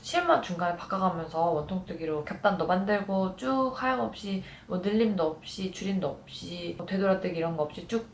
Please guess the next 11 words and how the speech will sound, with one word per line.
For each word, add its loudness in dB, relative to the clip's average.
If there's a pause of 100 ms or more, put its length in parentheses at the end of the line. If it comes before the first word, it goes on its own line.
(380)
통으로 2
뜬 0
다음에 6
겹단으로 0
마무리하면 2 (280)
완성된 4
형태라서 2 (240)
오히려 6
수평기보다 2
손뜨기에 -2
훨씬 0